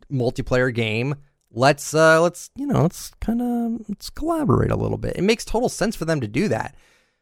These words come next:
So, yeah, I mean, I don't know. I don't think it's really an ad. I think it's more of, like, hey, they're friends in real life, and they probably got a really good deal on doing this. Oh, that looks really good on Reflex.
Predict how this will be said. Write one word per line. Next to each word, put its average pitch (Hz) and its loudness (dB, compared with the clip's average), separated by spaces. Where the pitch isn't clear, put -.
So, 151 4
yeah, 214 6
I 135 8
mean, 165 2
I 160 8
don't 190 6
know. 110 4
I 165 8
don't 247 4
think 226 2
it's 208 2
really 180 2
an 127 2
ad. 139 4
I 113 4
think 156 0
it's 131 -8
more 151 2
of, 127 0
like, 135 0
hey, 156 4
they're 135 2
friends 151 2
in 143 0
real 143 2
life, 135 4
and 143 4
they 139 2
probably 151 6
got 151 6
a 139 4
really 147 4
good 131 2
deal 143 2
on 123 2
doing 127 0
this. 127 -4
Oh, 113 2
that 104 0
looks 98 -6
really 104 -6
good 101 -4
on 98 -4
Reflex. 104 -8